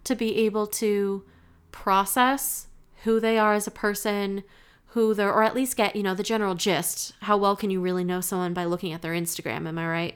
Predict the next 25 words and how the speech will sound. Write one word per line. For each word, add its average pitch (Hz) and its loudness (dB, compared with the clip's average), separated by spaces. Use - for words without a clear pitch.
But - 0
I 214 4
just 220 0
mean 190 -2
it 214 2
allowed 208 6
me 208 0
to - -6
know 185 -4
their 226 0
name 226 0
without 208 2
having 202 -2
to 208 -2
look 190 0
at 196 -2
a 196 -4
piece 202 -4
of - -18
paper. 190 -4
It 196 -4
allowed 190 -2
me 202 -2
to, 196 -2
to 185 -6